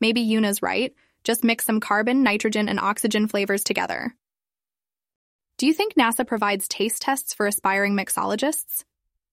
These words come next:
In between the space cocktail musings, I casually mentioned my ongoing experiment with the lotus tea.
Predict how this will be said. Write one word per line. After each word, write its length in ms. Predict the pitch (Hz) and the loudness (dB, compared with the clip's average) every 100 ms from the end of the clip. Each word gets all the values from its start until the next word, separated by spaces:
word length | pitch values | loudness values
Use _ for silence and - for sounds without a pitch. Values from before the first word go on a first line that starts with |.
| _ | _
In 100 | 285 | 4
between 300 | 339 381 311 | 4 4 4
the 60 | 285 | 2
space 280 | - 208 214 | 2 -2 0
cocktail 400 | 214 208 - 196 | -2 -2 -2 -2
musings, 520 | 190 185 185 190 - _ | -2 -2 -4 -2 -4 _
I 120 | 254 311 | -2 0
casually 420 | - 294 311 277 | 0 2 2 2
mentioned 360 | 208 214 226 | 2 2 2
my 140 | 214 202 | 2 2
ongoing 460 | 202 240 262 247 247 | 2 2 2 2 2
experiment 540 | 233 - 196 196 202 | 0 -2 0 0 -2
with 140 | - 208 | -4 -4
the 100 | 208 | -2
lotus 380 | 185 180 180 - | 0 0 -2 -4
tea. 340 | - 60 - | -6 -8 -12